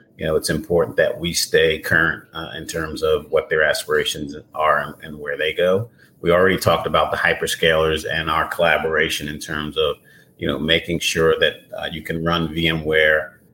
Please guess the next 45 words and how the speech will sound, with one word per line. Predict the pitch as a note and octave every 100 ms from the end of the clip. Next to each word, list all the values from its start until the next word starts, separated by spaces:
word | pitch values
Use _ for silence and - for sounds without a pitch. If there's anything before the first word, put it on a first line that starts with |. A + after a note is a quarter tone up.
| _ _ -
uh, | D#2+ -
or | D2
virtualized | E2 D#2+ - D#2+ D2+ C#2+
workloads | D2 D2+ - D#2+ D#2 -
in | E2+ D#2+
their | D#2 D#2
environment. | D2 D2 D2+ E2 F2+ E2 -
So, | - D2+ D2+ D2
you | F2
know, | D2
really | C#2+ F#2+ F#2+
strong | D#2 - E2 E2 D#2+
collaboration, | - E2 D#2 D2+ E2 E2 - D2+
both | E2+ -
on | E2
the | D#2+
go-to-market | E2+ D#2 D#2 G#2 A2+ A#2
side, | - A#2 A#2 G2
but | F2+
also | F2 F2+ - D#2
on | D2 D#2 D#2+ D2+
the, | D#2 D#2 D2+ - - _ _ -
uh, | D#2+ C#2+ - -
e-, | E2+ -
engineering | F#2+ F#2 F2 E2+ E2+
side, | D#2+ D2+ C#2 D2+ - - _ _
uh, | - D#2 -
of | D2+
the | D#2
world | D2 D2 C#2
as | C#2+ D#2
well. | D2+ C#2+ -
So, | - D2 D2
you | C2+
know, | D2 C#2+
close | - F2 -
connections | - D#2 D2+ - D2+ C#2+
in | C#2+
terms | D#2+ D2 C#2+
of | -
how | - D#2 C#2+
we | C#2+
work | C#2+ C#2+ -
with | D2+
those, | D#2 D2 D2